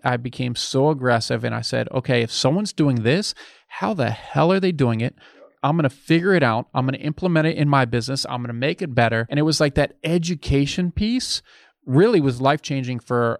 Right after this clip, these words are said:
us this year. And that's one of the reasons why we grew so big. So what do you think about, what is kind of your, um,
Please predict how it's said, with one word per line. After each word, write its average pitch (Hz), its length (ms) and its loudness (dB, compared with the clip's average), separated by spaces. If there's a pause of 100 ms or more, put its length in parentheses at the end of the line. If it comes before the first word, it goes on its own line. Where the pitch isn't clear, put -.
us - 260 2
this 135 220 0
year. 120 380 2 (240)
And 123 100 -2
that's 123 160 0
one 139 160 2
of 131 60 2
the 127 80 0
reasons 123 420 -2
why 117 200 0
we 117 140 -4
grew 131 580 -2 (360)
so 135 380 2
big. 120 500 0 (480)
So 156 240 2
what 156 220 2
do 233 60 -6
you 226 60 0
think 160 200 0
about, 127 440 2
what 165 140 0
is 185 120 -2
kind 156 180 0
of 127 100 -2
your, 131 500 4
um, 117 500 0